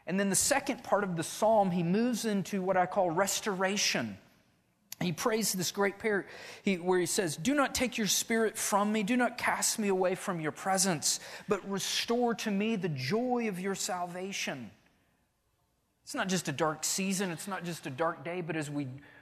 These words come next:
are reminded to die to our sins, as we repent, we are restored and made right. We are made whole. That salvation is restoration. Literally, in the original language that's being used here in the Psalms, it's being,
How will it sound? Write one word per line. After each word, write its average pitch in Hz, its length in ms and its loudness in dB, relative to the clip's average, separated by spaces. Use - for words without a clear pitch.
are 151 120 2
reminded 170 580 0
to 156 60 -4
die 165 320 -4
to 185 140 0
our 160 100 0
sins, 143 920 -4
as 123 120 -4
we 147 140 -2
repent, 135 500 -6
we 147 120 -4
are 131 100 -4
restored 135 800 -6
and 123 100 0
made 120 200 -2
right. 120 400 -4
We 156 120 2
are 147 100 0
made 135 240 -6
whole. 147 340 -2
That 123 160 -6
salvation 175 960 -4
is 143 140 -4
restoration. 151 1200 0
Literally, 196 500 0
in 156 100 -4
the 147 80 2
original 170 420 0
language 170 540 -2
that's 131 220 -6
being 151 280 -2
used 165 260 -4
here 175 120 -2
in 156 100 -2
the 139 40 -6
Psalms, 180 420 -2
it's 135 100 -8
being, 185 200 -6